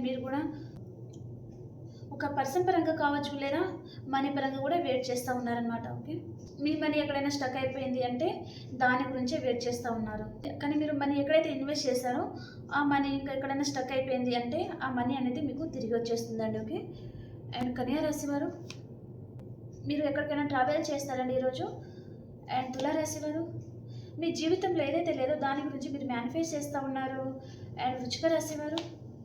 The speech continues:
మీకు విష్ ఫుల్ఫిల్‌మెంట్ అవుతుందండి,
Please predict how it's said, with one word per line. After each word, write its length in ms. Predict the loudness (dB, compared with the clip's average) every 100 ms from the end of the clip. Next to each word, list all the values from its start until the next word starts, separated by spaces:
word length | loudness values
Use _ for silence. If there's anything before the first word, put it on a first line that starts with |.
| -14 -14 -14 -14 -12 -12 -12 -12 -14 -14 -14 -14 -6
మీకు 180 | -4 0 2
విష్ 160 | 2 2
ఫుల్ఫిల్‌మెంట్ 480 | 4 4 2 2 0
అవుతుందండి, 440 | 0 -2 -2 -2